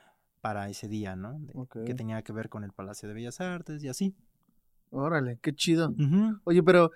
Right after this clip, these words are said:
Speaker 2: y hace ratito que comentabas lo del doblaje, ¿por qué fue que te interesó esa, esa parte? O sea, ¿cómo fue que te animaste? ¿Te dijeron, "Oye, el, tu voz se presta"?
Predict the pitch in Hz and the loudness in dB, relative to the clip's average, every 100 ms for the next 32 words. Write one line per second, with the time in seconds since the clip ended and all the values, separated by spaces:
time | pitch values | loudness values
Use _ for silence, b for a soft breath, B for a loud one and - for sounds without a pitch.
0 | b b - 160 160 190 175 156 160 175 | b b 0 4 6 6 4 2 4 4
1 | 143 143 143 147 151 151 156 135 139 135 | 4 2 4 4 4 6 4 4 2 4
2 | 135 127 127 147 147 151 143 135 165 185 | 2 2 2 2 0 -2 -2 -2 0 0
3 | 170 156 147 143 139 143 139 139 139 139 | -2 2 2 4 2 2 2 2 2 2
4 | 131 131 123 - 147 151 143 147 135 127 | 2 2 2 0 2 2 0 0 0 0
5 | 123 131 131 131 131 131 127 123 127 127 | -2 -4 -4 0 0 -2 -4 -6 -2 -2
6 | 123 156 160 156 156 143 147 123 120 127 | -2 0 2 2 -2 0 2 2 2 0
7 | 120 147 185 - 208 196 - 135 131 127 | 2 2 0 2 2 2 0 2 2 2
8 | 143 143 143 190 175 143 - _ 151 131 | 0 2 2 2 2 -2 -6 _ -2 0
9 | 143 147 139 156 180 - - 190 190 190 | 0 0 0 0 0 -2 -2 0 2 0